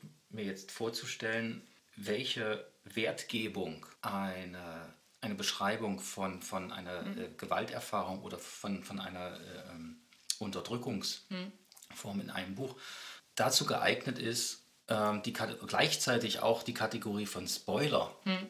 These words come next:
Speaker 1: äh, ähm, zu erfüllen.
Speaker 2: Ne, wenn
Speaker 1: Wie
Speaker 2: ich
Speaker 1: oft überschneidet sich denn das, dass das so wichtig ist?
Speaker 2: Ich finde es schon wichtig, weil wenn ich zum Beispiel vorne direkt lese, okay,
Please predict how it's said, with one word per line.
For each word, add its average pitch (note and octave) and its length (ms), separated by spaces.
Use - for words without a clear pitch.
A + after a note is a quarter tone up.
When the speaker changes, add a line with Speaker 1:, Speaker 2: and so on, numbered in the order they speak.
Speaker 1:
äh, F#2+ 560
ähm, F#2+ 80
zu - 160
erfüllen. F2+ 440
Speaker 2:
Ne, G3 120
wenn G3+ 140
Speaker 1:
Wie - 40
Speaker 2:
ich A2 60
Speaker 1:
oft - 180
überschneidet - 560
sich - 200
denn G2 160
das, G#2 180
dass G2 180
das - 260
so G#2+ 300
wichtig A#2+ 340
ist? - 240
Speaker 2:
Ich F#3+ 320
finde B3+ 240
es A#3 140
schon A#3+ 280
wichtig, F#3+ 380
weil F3+ 120
wenn G#3 140
ich A#3+ 180
zum G3+ 120
Beispiel G3 280
vorne A3 380
direkt G3+ 340
lese, G3+ 300
okay, G#3 380